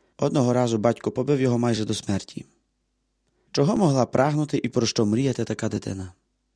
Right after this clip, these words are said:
Помсти. "Настане день, коли я всім покажу". Це мрія таких дітей. Мати владу, необмежену владу над усіма. Беніто Муссоліні.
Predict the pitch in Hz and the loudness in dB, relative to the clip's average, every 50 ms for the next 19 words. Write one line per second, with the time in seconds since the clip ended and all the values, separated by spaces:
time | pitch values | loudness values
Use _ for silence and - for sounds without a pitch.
0 | _ _ _ _ - 240 214 165 123 - - - - 90 95 - _ _ _ _ | _ _ _ _ -4 -2 0 0 -2 -4 -8 -10 -12 -12 -12 -14 _ _ _ _
1 | _ _ _ _ _ _ _ _ _ _ _ _ _ _ _ _ _ - - 110 | _ _ _ _ _ _ _ _ _ _ _ _ _ _ _ _ _ -4 0 2
2 | 120 123 117 - - 156 151 143 127 110 104 120 156 175 160 - 135 120 110 104 | 2 2 2 0 0 0 2 2 0 2 2 0 0 0 -2 -2 0 2 2 2
3 | 98 95 - - - 151 139 - 131 123 - 117 104 95 90 98 107 - - _ | 2 0 -2 -4 -4 -4 -4 -6 -8 -6 -4 -2 -2 -2 -4 -6 -8 -12 -14 _
4 | _ _ _ _ _ _ _ _ _ _ - - 104 110 117 131 127 123 - 113 | _ _ _ _ _ _ _ _ _ _ -6 -4 -2 0 0 0 0 0 -2 -4
5 | - 117 101 92 101 - - 104 98 104 - _ _ _ _ _ _ _ _ _ | -4 -6 -6 -6 -6 -6 -6 -8 -8 -10 -12 _ _ _ _ _ _ _ _ _
6 | _ _ _ _ _ _ _ _ _ _ _ _ _ _ _ - 117 120 - 135 | _ _ _ _ _ _ _ _ _ _ _ _ _ _ _ -4 -4 -2 -2 -2
7 | 127 127 135 143 147 143 135 120 - - _ - - 117 127 - - - - 147 | -4 -2 -2 -2 -2 -2 -4 -4 -6 -10 _ -6 -2 -2 -2 0 -2 -2 -2 0
8 | 160 165 147 139 135 127 127 127 127 120 123 117 113 110 113 104 - 110 101 95 | 0 0 0 -2 -4 -4 -4 -4 -4 -4 -4 -6 -6 -6 -8 -8 -8 -8 -8 -8
9 | 90 95 - _ _ _ _ _ _ _ _ _ _ _ _ _ _ _ 127 131 | -10 -12 -14 _ _ _ _ _ _ _ _ _ _ _ _ _ _ _ 0 2
10 | 156 185 202 208 190 180 175 156 151 139 - - 120 104 98 92 90 92 95 95 | 2 4 4 2 0 0 0 2 2 0 0 -2 -2 -2 -2 -6 -6 -10 -12 -14